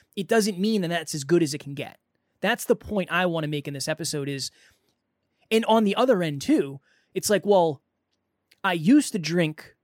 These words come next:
a twelve pack a day. Now I only drink a six pack. So I, w-, I was at a, a ten, now I'm at a five." Well, it doesn't mean you can't go four, three, two, one,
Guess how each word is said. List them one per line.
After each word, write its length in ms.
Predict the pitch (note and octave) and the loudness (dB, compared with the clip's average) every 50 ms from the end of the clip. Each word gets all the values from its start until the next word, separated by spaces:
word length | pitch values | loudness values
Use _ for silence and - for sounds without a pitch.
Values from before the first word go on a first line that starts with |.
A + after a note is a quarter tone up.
| _ _ | _ _
a 80 | - | -8
twelve 280 | - - A#3 C#4 C4 F#3+ | -2 2 4 4 4 2
pack 220 | - F#3 D#3 D3 | 0 -2 -2 -2
a 60 | - C#3 | -2 -2
day. 180 | D3 C#3+ C3+ | -2 -2 -2
Now 240 | C#3 D#3+ F3 F3+ F3+ | 0 0 0 2 2
I 60 | F3 | 2
only 160 | E3+ E3 D#3+ | 0 0 -2
drink 200 | D3 D3 D3 C3+ | -4 -4 -6 -6
a 40 | - | -6
six 240 | A2 - G#3+ - - | -4 -4 -4 -4 -4
pack. 260 | - C#3+ - - - | -8 -10 -12 -10 -6
So 220 | - E3 C#3+ C#3 - | -4 -4 -4 -4 -4
I, 100 | E3+ F3 | -2 -2
w-, 160 | F3+ F3 F#3 - | -2 -2 -2 0
I 80 | F3+ F3+ | 0 0
was 140 | F3 C#3+ | 0 0
at 180 | D#3 C#3 C3 C3+ | -2 -4 -6 -8
a, 20 | - _ | -10 _
a 60 | D#3+ | -12
ten, 340 | - - - C4+ A#3 E3+ D#3+ | -10 -4 0 0 2 2 0
now 160 | E3 E3 E3 | -2 -2 -4
I'm 80 | D#3 D3+ | -4 -6
at 80 | C#3 | -6
a 40 | B2+ | -8
five." 460 | - - G#3 G3 D3 G#2+ - D3 - _ _ _ _ _ | -6 -4 -4 -4 -4 -6 -12 -18 -20 _ _ _ _ _
Well, 120 | G3+ G#3 | 0 0
it 60 | F#3+ | 2
doesn't 220 | - B3+ A#3 B3 A3+ | 4 2 2 2 0
mean 160 | A3 A3 G3+ | 0 0 0
you 60 | F#3 | 2
can't 180 | - G#3 F#3+ E3+ | 2 2 0 2
go 140 | F#3+ F3+ D#3 | 2 0 0
four, 280 | - - F#3 F3 E3 | 0 -2 -2 0 0
three, 240 | - - E3+ D#3 D3 | -2 -2 -2 -2 -2
two, 220 | - - - D#3 | -2 -2 -4 -4
one, 460 | D3+ D3 C#3+ D3 C#3 C3+ C3 B2+ B2+ | -2 -2 -4 -4 -4 -4 -8 -10 -14